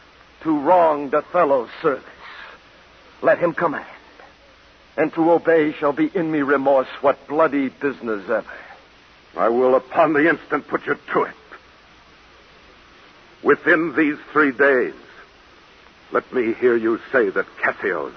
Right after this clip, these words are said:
Speaker 2: not alive.
Speaker 1: My friend is dead. 'Tis done at your request. But let her live.
Speaker 2: Damn her!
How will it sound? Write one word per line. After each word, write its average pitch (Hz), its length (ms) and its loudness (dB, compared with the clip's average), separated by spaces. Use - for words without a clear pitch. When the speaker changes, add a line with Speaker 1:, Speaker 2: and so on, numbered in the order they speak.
Speaker 2:
not 90 200 -4
alive. 71 460 -4
Speaker 1:
My 90 280 2
friend 82 680 -4
is 73 160 -14
dead. - 220 -14
'Tis 120 200 0
done 135 260 4
at 127 100 -2
your 113 160 0
request. 113 400 -4
But 135 160 0
let 175 180 4
her 180 180 0
live. 156 320 0
Speaker 2:
Damn 226 460 4
her! 165 440 2